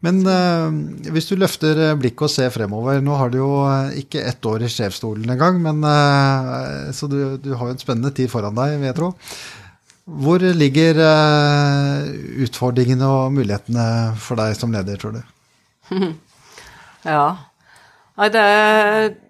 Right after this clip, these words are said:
Speaker 2: det jeg kanskje er aller mest opptatt av, er jo at alle i Peppes skal vite hvor vi skal. Ikke sant? Hvorfor går de på jobb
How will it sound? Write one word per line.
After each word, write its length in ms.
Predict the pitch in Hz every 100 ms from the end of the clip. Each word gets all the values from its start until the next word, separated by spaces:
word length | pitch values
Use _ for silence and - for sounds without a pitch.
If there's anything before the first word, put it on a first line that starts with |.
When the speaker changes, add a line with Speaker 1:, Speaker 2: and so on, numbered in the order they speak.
| _ _ _ _ -
Speaker 2:
det 100 | 202
jeg 100 | 202
kanskje 260 | 214 165 185
er 80 | -
aller 220 | 151 143
mest 260 | 170 143 -
opptatt 340 | - - 147 208
av, 200 | 240 - 139
er 80 | 143
jo 100 | 160
at 400 | 143 - _ - - _ _ _
alle 340 | 214 160 139 185
i 140 | 160 185
Peppes 580 | - 165 - 247 - -
skal 220 | - 185
vite 320 | 180 139 180
hvor 200 | 156 139 135
vi 80 | 180
skal. 420 | 185 - 226 226 - _ _ _ - -
Ikke 160 | 185 220
sant? 160 | 190
Hvorfor 480 | 160 151 135 - 202
går 280 | 160 139 127
de 60 | 156
på 160 | 220 190
jobb 240 | 240